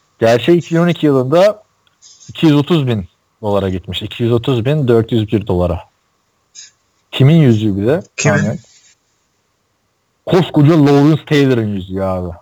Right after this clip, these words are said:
Speaker 2: Oo. Ulan
Speaker 1: Bak.
Speaker 2: Lawrence Taylor öyle, hayırdır, niye öyle? Yüzüğü müziği atacak hale mi geldi Lawrence Taylor?
Speaker 1: <laughs>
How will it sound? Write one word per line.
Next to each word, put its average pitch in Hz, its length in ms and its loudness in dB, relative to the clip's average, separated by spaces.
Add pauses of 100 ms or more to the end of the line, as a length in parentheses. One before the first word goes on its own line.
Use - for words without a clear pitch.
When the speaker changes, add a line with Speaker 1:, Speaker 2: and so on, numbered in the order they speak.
(340)
Speaker 2:
Oo. 120 1000 4 (480)
Ulan 120 240 0
Speaker 1:
Bak. 113 120 4
Speaker 2:
Lawrence 139 260 4
Taylor 151 260 2
öyle, 156 500 6
hayırdır, 196 560 4
niye 190 120 2
öyle? 185 340 4 (540)
Yüzüğü 127 340 2
müziği 147 280 2
atacak 160 300 4
hale 170 180 6
mi 185 180 2
geldi 147 260 0
Lawrence 120 260 0
Taylor? 113 360 -10 (380)
Speaker 1:
<laughs> 143 260 -10